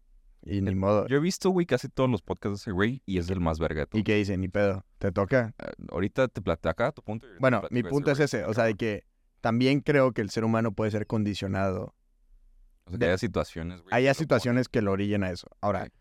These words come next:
Speaker 1: este tipo de situaciones yo he escuchado sobre todo, y de hecho, eh, un testimonio que conozco de, de fuente bastante cercana, y vaya que soy católico, lo, ya lo he mencionado, pero en el que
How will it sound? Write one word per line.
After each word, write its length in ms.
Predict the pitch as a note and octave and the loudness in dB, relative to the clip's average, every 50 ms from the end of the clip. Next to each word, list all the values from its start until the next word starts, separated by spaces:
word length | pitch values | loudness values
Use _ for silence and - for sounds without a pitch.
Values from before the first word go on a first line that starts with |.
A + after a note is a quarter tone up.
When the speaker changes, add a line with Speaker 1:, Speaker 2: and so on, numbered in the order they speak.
| _ _ _ _ | _ _ _ _
Speaker 1:
este 260 | - - - - C3+ | -8 -6 -2 -2 -2
tipo 220 | A#2 C3+ A2 - C#3 | 0 0 0 2 0
de 60 | A#2+ | 0
situaciones 680 | B2 A#2+ - B2+ A2+ - C#3+ C3 A#2 A2 A2 - - - - | 0 0 0 0 0 2 2 2 2 0 -2 -6 -10 -10 -4
yo 80 | G2+ | -4
he 40 | G#2 G#2 | -4 -4
escuchado 440 | - - G#2+ F#2 - A2 G#2 G2 | -4 -6 -4 0 2 2 4 2
sobre 300 | F#2 - G2 F#2 G2 F#2+ | 0 -2 -6 -6 -6 -6
todo, 180 | - - G2 - | -4 -4 -4 -4
y 160 | - G#2+ A#2 A#2 | -2 -2 0 2
de 100 | A#2+ A#2+ | 0 0
hecho, 280 | A2 - D3+ D3 C#3+ | 2 2 2 2 4
eh, 60 | C3+ | 2
un 160 | G#2+ A2 B2 A#2 | 2 0 0 0
testimonio 480 | C#3 B2+ - A#2+ G#2+ G2 G#2+ A#2 A#2+ | 0 -2 0 -2 0 0 0 0 0
que 120 | A2 A#2+ - | -2 -2 -2
conozco 440 | - G#2 G#2 F#2+ - - B2 A#2+ | -2 -2 -2 -4 -2 0 2 2
de, 320 | A2 A2 G#2 F#2+ D#2+ D2 - _ _ _ _ _ _ _ _ _ _ _ _ _ _ _ - _ _ | 4 2 0 -2 -4 -6 -10 _ _ _ _ _ _ _ _ _ _ _ _ _ _ _ -20 _ _
de 180 | - G2 G2+ F#2 | -8 -6 -4 -4
fuente 340 | - - G2+ G2 F#2 B2 A#2+ | -2 -2 -2 0 2 4 4
bastante 420 | G#2+ G2+ F#2+ - G2+ G2 G2+ A#2 | 4 4 2 0 -2 -2 -2 -2
cercana, 500 | G2 A2+ G#2+ - - A2+ G2+ G#2 G#2 - - _ - - _ _ - - _ - - _ - _ - - _ _ - _ - | -2 -2 -2 0 0 0 0 -2 -4 -8 -12 _ -20 -20 _ _ -20 -20 _ -20 -20 _ -20 _ -20 -20 _ _ -20 _ -2
y 60 | G2+ | 2
vaya 200 | G2+ G#2 A2+ A2+ | 6 6 6 6
que 100 | G2+ G2+ | 4 0
soy 140 | G2 G#2+ G2+ | 0 0 0
católico, 480 | G#2+ G#2 F#2 G#2+ G#2 G#2 F#2 - F#2 | 0 2 4 2 2 2 0 0 -2
lo, 100 | F#2+ F2+ - - - - _ - - - - _ _ _ | -2 -2 -4 -8 -16 -20 _ -20 -20 -20 -20 _ _ _
ya 200 | - F#2 G2 G#2 | -2 0 2 2
lo 80 | G#2+ G#2+ | 4 2
he 20 | |
mencionado, 460 | A2 A2 G2+ A2 G#2 G2+ G#2+ G#2 G2 | 2 2 0 0 0 2 2 2 2
pero 260 | F#2+ - B2 A#2+ A#2 | 4 4 4 6 6
en 60 | A2 G#2 | 4 2
el 160 | G#2 G2+ G2 | 0 -2 -4
que 260 | - - G2+ F#2+ F#2+ | -4 -4 -4 -4 -6